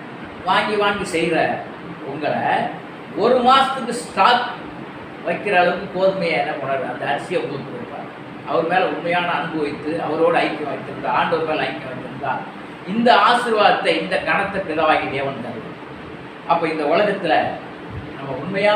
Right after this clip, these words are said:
ஆண்டவரை ஏற்றுக்கொண்டவங்க, ஆசீர்வாதம் இல்லாம சரியான வீட்டுல ஒரு, ஒரு மாசத்துக்கு தேவையான ஆகாரங்கள் நமக்கு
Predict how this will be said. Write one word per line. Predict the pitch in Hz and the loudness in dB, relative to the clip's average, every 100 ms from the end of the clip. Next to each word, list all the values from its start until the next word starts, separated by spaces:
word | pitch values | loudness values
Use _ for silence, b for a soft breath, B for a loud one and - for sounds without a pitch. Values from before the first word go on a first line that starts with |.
| 208 | 4
ஆண்டவரை | - 190 170 160 | 0 0 -2 0
ஏற்றுக்கொண்டவங்க, | 175 170 160 139 139 135 131 113 117 - - - - - - - - - | -2 -2 -4 -2 -2 -2 -4 -4 -10 -12 -14 -16 -14 -14 -14 -14 -14 0
ஆசீர்வாதம் | 165 185 190 180 170 165 156 | 2 2 0 0 2 2 2
இல்லாம | 151 147 151 147 143 - - | 2 2 0 -2 -4 -10 -12
சரியான | - 143 160 185 185 | -6 -2 0 2 0
வீட்டுல | - 170 175 165 151 - - - - - - - 135 | 0 -4 -6 -2 0 0 -2 -10 -14 -14 -14 -10 -4
ஒரு, | 156 143 131 127 - - | 0 0 -2 -6 -10 -10
ஒரு | 143 143 | -8 -2
மாசத்துக்கு | 160 180 175 - 160 | 0 0 -2 -4 0
தேவையான | 165 175 165 | 4 4 2
ஆகாரங்கள் | 156 160 160 156 151 131 131 | 2 2 2 0 0 -2 -4
நமக்கு | - - | -6 -8